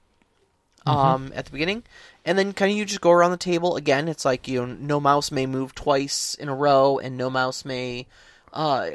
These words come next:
Speaker 2: uh, everybody, everybody takes their check before any other mouse takes a second check.
Speaker 1: Right, right.
Speaker 2: Um, and you can do things like restock and rearm, uh, recover from your negative effects, like I said. Um,
Speaker 1: I
Speaker 2: use
Speaker 1: had that whole list that, uh, the other day
Speaker 2: Yeah.
Speaker 1: where it came through. So,
Speaker 2: Yeah.
Speaker 1: yeah, there's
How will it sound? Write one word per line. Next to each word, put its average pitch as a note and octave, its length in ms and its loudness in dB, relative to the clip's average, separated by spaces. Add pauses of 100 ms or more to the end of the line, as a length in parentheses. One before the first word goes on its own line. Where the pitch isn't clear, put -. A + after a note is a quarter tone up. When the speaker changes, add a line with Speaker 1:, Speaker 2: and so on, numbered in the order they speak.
Speaker 2:
uh, G#2+ 240 -4
everybody, F#3+ 400 0
everybody F3 220 -2
takes F#3 200 -4
their D#3 100 -4
check - 280 -2
before C3+ 380 0
any C3 160 -4
other B2 100 -4
mouse A#2+ 220 -6
takes B2 200 -10
a A2+ 60 -8
second - 300 -10
check. - 180 -16
Speaker 1:
Right, A#2 420 -6
right. A2+ 240 -8 (380)
Speaker 2:
Um, C3 500 0 (480)
and E3 160 -2
you F3 80 -6
can E3+ 120 -6
do E3 80 -4
things D#3 240 -4
like D3 160 -4
restock A#2 380 -6
and G#2+ 100 -14
rearm, E3+ 680 4
uh, A#2+ 220 -6
recover A#2 340 -6
from A#2 180 -12
your A2+ 80 -10
negative A2+ 280 -12
effects, - 340 2
like F#3 140 -4
I E3+ 60 -2
said. E3 420 2 (400)
Um, C#3+ 500 0 (300)
Speaker 1:
I D3 60 2
Speaker 2:
use D#3 60 6
Speaker 1:
had G#3 120 6
that C#3+ 120 8
whole D3+ 220 6
list C3+ 380 2
that, G#2+ 260 -4
uh, A2 220 -4
the B2 140 -6
other A#2 100 -2
day A#2+ 360 0
Speaker 2:
Yeah. D3 180 6
Speaker 1:
where A2+ 160 -2
it G#2+ 60 -10
came B2 200 -6
through. A2+ 300 -8
So, A2 400 0
Speaker 2:
Yeah. C3 100 0
Speaker 1:
yeah, A#2+ 40 -2
there's F3+ 260 2